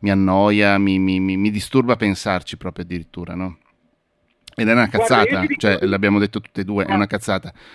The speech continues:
Speaker 1: però, oh, eh, ci sono alcune cose che piuttosto fatico di più allora, no?
Speaker 2: Sì, secondo me l-, la cosa importante in questo caso è riconoscere che è una cazzata,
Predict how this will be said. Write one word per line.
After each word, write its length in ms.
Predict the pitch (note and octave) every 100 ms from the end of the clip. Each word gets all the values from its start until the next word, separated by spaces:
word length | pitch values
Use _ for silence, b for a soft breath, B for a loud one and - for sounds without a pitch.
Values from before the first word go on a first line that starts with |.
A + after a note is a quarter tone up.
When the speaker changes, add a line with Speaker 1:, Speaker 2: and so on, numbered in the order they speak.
| B _
Speaker 1:
però, 300 | B2 A2 A#2
oh, 840 | B2+ A#2 G2+ G2 G2 G#2 - F#2+
eh, 260 | F#2+ F#2+ F#2+
ci 100 | -
sono 160 | - G2+
alcune 220 | G2+ G#2+
cose 260 | G#2 G#2 A2
che 280 | G#2+ A2+ - B B B
piuttosto 640 | - - B2+ A#2+ D3 B2 A2
fatico 440 | - A#2 A#2+ A2+
di 100 | A#2 G#2+
più 260 | C3+ G#2+ -
allora, 380 | F#2+ F#2 F#2 F#2
no? 280 | G2 G2+ - _ _ _ _ _ _ _ _ _ _ _ _ _ _ _ _ _ B B
Speaker 2:
Sì, 200 | - C#4+ -
secondo 320 | - C4+ D4+
me 160 | E4
l-, 220 | D4+ B3 A3
la 100 | A3+
cosa 240 | D4 D4
importante 600 | D4 - A#3+ - D4 C#4+
in 80 | C4
questo 260 | G#4 - -
caso 260 | - A#4+
è 40 | G#4+
riconoscere 640 | F3+ - F#3+ F3+ F3+ -
che 80 | F3+
è 40 |
una 140 | E3+ E3+
cazzata, 520 | - _ _ _ -